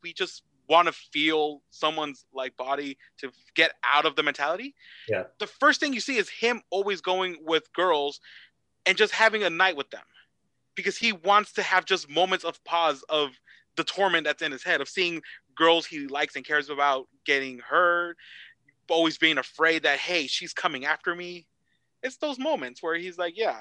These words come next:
Speaker 1: you, he tries to forget all that.
Speaker 2: Aw.
Speaker 1: I know, it's sad.
Speaker 2: That is
Speaker 1: And then she appears.
Speaker 2: Of course.
Speaker 1: But the problem is that she has amnesia now. She, he actually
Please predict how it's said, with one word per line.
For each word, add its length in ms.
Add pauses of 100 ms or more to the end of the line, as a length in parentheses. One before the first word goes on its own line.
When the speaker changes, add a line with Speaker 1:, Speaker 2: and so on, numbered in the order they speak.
(180)
Speaker 1:
you, 260
he 160
tries 360
to 220 (1040)
forget 300
all 140
that. 200 (480)
Speaker 2:
Aw. 320 (1200)
Speaker 1:
I 80
know, 140
it's 180
sad. 300 (480)
Speaker 2:
That 140
is 120
Speaker 1:
And 80
then 80
she 140
appears. 420 (800)
Speaker 2:
Of 140
course. 420 (640)
Speaker 1:
But 100
the 80
problem 240
is 120
that 200
she 180
has 160
amnesia 380
now. 180 (560)
She, 200
he 280
actually 460